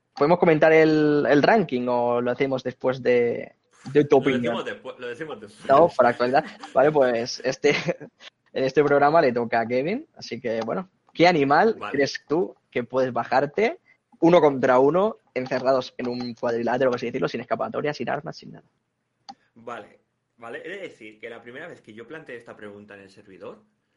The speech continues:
Speaker 2: ¿vale? Dije este animal, ¿vale? Y luego, luego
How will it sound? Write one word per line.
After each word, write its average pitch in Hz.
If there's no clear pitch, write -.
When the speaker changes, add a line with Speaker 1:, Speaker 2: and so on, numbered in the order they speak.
Speaker 2:
¿vale? 110
Dije 131
este -
animal, 98
¿vale? 120
Y 110
luego, 123
luego 117